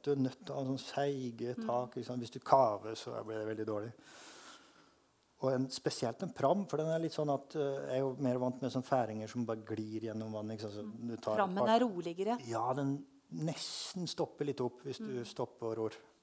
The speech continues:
Speaker 1: Ja, spesielt hvis det er litt motstrøm eller motvind, stopper den nesten opp.
Speaker 2: Og de som kommer i store cabincruiser, de titter ned og
Speaker 1: Ja,
Speaker 2: husker
Speaker 1: og
Speaker 2: tilbake hvordan de hadde det i gamle dager.
Speaker 1: Veldig, og det er litt, veldig morsomt,
Speaker 2: Og
Speaker 1: for jeg bor jo i Lillesand, og de er, ikke sant, eh,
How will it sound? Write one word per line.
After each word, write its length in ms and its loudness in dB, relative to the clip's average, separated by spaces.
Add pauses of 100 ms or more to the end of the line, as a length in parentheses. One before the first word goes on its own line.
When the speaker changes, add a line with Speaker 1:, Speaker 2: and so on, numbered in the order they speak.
(760)
Speaker 1:
Ja, 120 -6
spesielt 400 -4
hvis 140 -6
det 80 -8
er 80 -4
litt 160 -10
motstrøm 720 -6
eller 140 -6
motvind, 560 -4 (580)
stopper 360 -10
den 80 -8
nesten 220 -10
opp. 60 -12 (100)
Speaker 2:
Og 80 -12
de 140 -4
som 140 -6
kommer 280 -4
i 60 -2
store 580 -4
cabincruiser, 840 -6 (400)
de 120 -2
titter 460 -2
ned 260 4
og 100 -2
Speaker 1:
Ja, 260 12
Speaker 2:
husker 0 -
Speaker 1:
og 80 4
Speaker 2:
tilbake 560 10
hvordan 280 8
de 100 8
hadde 320 10
det 80 4
i 40 2
gamle 340 8
dager. 360 6
Speaker 1:
Veldig, 340 12
og 100 12
det 100 12
er 60 12
litt, 200 8
veldig 260 6
morsomt, 300 6
Speaker 2:
Og 80 10
Speaker 1:
for 40 8
jeg 120 6
bor 140 10
jo 60 10
i 40 12
Lillesand, 380 8
og 120 4
de 120 6
er, 360 10
ikke 120 -2
sant, 240 6
eh, 180 0